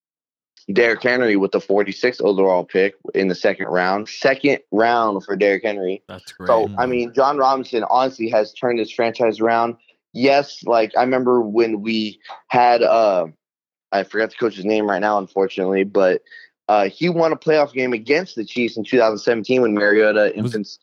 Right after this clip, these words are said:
Speaker 3: was that Ken
Speaker 1: infamously
Speaker 3: Wisenhunt? Was he still there?
Speaker 1: He was offense coordinator at the time,
Speaker 3: Oh,
Speaker 1: yes.
Speaker 3: okay.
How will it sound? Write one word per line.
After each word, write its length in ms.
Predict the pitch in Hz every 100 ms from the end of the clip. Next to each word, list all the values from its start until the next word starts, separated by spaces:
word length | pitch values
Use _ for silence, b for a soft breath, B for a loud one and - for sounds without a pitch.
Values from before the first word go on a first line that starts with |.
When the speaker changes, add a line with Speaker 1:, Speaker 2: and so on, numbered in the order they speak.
| -
Speaker 3:
was 100 | 127
that 100 | 139
Ken 160 | 131
Speaker 1:
infamously 380 | 156 165 147 170
Speaker 3:
Wisenhunt? 460 | 180 202 208 208 -
Was 160 | 127
he 120 | 160 170
still 200 | 175 175
there? 180 | 185 190 - - - _ _ _
Speaker 1:
He 200 | - 147
was 200 | 151 151
offense 380 | 120 127 131 -
coordinator 420 | - 127 123 113
at 120 | 107
the 100 | 107
time, 300 | - 104 101
Speaker 3:
Oh, 40 | 104
Speaker 1:
yes. 340 | 110 104 -
Speaker 3:
okay. 200 | 92 87